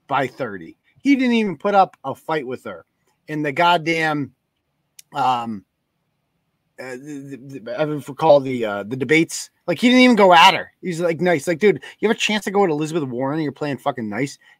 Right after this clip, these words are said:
You deserve to get cream pie. You're gonna lose, dude. Um, and so he is just, he's going to get annihilated. Now, there's another candidate, Chris Doty, I think his name is, uh, who would, I think he's more of a rhino, as they call them.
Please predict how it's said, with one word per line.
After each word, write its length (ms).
You 120
deserve 340
to 60
get 140
cream 240
pie. 220
You're 140
gonna 220
lose, 380
dude. 240
Um, 480
and 140
so 320
he 240
is 200
just, 360
he's 280
going 280
to 160
get 260
annihilated. 1300
Now, 160
there's 200
another 240
candidate, 400
Chris 280
Doty, 580
I 60
think 240
his 100
name 280
is, 180
uh, 260
who 200
would, 200
I 100
think 260
he's 200
more 340
of 100
a 60
rhino, 540
as 120
they 120
call 280
them. 200